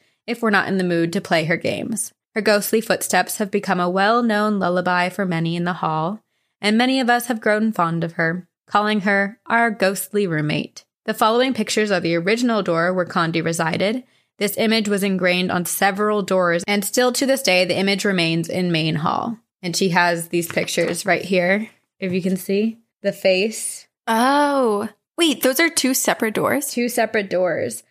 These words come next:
Speaker 1: So I think this one is her original bedroom door, and then this is the main hall.
Speaker 2: That really creeps me out because it's identical markings.
Speaker 1: I know.
Speaker 2: <gasps> Ooh,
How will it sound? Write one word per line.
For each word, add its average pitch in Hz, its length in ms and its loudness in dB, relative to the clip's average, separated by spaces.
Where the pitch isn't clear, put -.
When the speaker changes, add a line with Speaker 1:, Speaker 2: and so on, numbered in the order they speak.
Speaker 1:
So 240 80 0
I 233 60 2
think 269 240 -2
this 214 280 -2
one 220 260 0
is 190 220 -2
her 196 440 2
original 190 440 2
bedroom 185 420 0
door, 175 500 -2
and 190 120 -2
then 180 140 0
this 180 180 0
is 185 140 -2
the 185 100 0
main 175 260 0
hall. 180 500 -4
Speaker 2:
That 226 240 2
really 214 400 2
creeps 202 320 -2
me 202 80 2
out 196 180 2
because 214 260 0
it's 196 260 -4
identical 196 800 -2
markings. - 580 -4
Speaker 1:
I 190 120 -2
know. 190 500 -4
Speaker 2:
<gasps> - 0 -
Ooh, 330 520 2